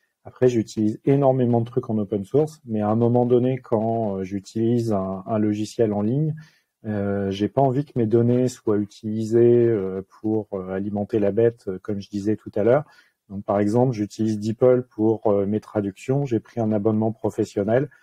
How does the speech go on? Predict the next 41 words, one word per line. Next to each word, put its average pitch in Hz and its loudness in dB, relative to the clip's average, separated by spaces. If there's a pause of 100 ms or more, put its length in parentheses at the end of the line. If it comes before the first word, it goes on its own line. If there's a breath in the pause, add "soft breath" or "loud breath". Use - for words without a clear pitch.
(260 soft breath)
parce 95 -16
qu'ils 131 2
s'engagent 117 2
à 98 -2
pas 123 2
réutiliser 107 2
le, 101 0
le 101 0
contenu 123 -4
pour, 117 0
euh, 98 -2
faire 113 -4
des 107 -4
traductions, 120 -4
euh, 101 -4
dans 101 -4
le, 98 -2
dans 104 -6
les 104 -2
plans - -6
gratuits. 113 -2 (680)
Et, 113 4
euh, 98 2
j'ai 98 -2
pris 120 -4
un 107 -2
abonnement, 110 0
euh, 95 -2
Docker 101 -2
Hub 139 4 (160)
parce 101 -4
que, - -2
euh, 131 2
ça 101 -6
me 101 -6
paraît 113 0
intéressant 110 -2
de, 101 -4
de 101 -2
financer, 107 -6
euh, 110 0